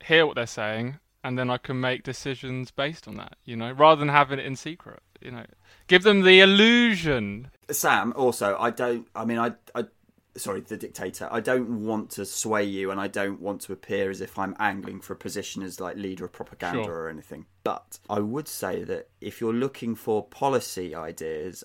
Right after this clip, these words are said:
Speaker 2: I don't know if Speaker's Corner is where you're gonna get your best ideas from.
Speaker 1: This might be true.
Speaker 2: You're gonna get some out there ideas.
Speaker 1: Yeah.
Speaker 2: It'll be fun.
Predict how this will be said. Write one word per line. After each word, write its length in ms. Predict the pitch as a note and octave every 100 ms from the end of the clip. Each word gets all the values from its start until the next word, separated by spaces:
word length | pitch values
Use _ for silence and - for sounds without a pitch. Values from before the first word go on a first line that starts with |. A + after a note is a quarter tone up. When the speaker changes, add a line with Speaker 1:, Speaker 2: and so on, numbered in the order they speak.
| -
Speaker 2:
I 180 | A2+ A#2+
don't 220 | A#2 G#2
know 180 | G#2+ G2
if 120 | G2
Speaker's 500 | - - G2 - G2
Corner 600 | - G2+ F#2+ F#2+ F#2 F#2 _ - -
is 140 | A2
where 120 | A2+ A2
you're 80 | A2
gonna 140 | G#2+
get 140 | A2+ A2
your 80 |
best 240 | G#2 G2 G#2
ideas 360 | F#2+ A2+ G#2
from. 300 | - F2+ F2 -
Speaker 1:
This 180 | C#3 -
might 200 | C3+ -
be 100 | C3
true. 380 | - C3+ A2+ G#2+ _ -
Speaker 2:
You're 140 | C3+
gonna 120 | C#3+
get 120 | C#3 -
some 160 | C#3 D3+
out 240 | D#3 D3
there 240 | A#2 G2+
ideas. 460 | G2 F#2 F#2 F#2+ B2+
Speaker 1:
Yeah. 300 | B2+ G2+ F#2 _ _ C3
Speaker 2:
It'll 180 | B2
be 100 | G2
fun. 380 | G#2+ E3 C3 F3+